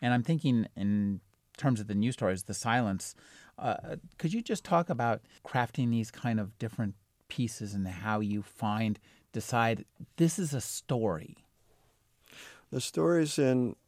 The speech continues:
Speaker 2: A Death in Kitchewak, which is the fourth book included in T C Boyle Stories Two, entirely new s-, book, they're pretty much in the order that I wrote them. They just seemed to come out in a, in a way that reflected one off the other.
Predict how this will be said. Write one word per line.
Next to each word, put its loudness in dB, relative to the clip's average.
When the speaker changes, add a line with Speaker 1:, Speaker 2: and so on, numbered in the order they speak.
Speaker 2:
A 0
Death 2
in 0
Kitchewak, 0
which -4
is -4
the 0
fourth 4
book 0
included -2
in -2
T -8
C -8
Boyle -2
Stories -6
Two, 0
entirely 2
new 2
s-, -4
book, 2
they're 6
pretty -2
much 2
in 4
the 4
order 6
that 2
I 4
wrote 2
them. -2
They 0
just 0
seemed -2
to -10
come -2
out 2
in -2
a, -2
in -4
a 0
way 2
that 0
reflected -2
one 0
off 0
the 0
other. 0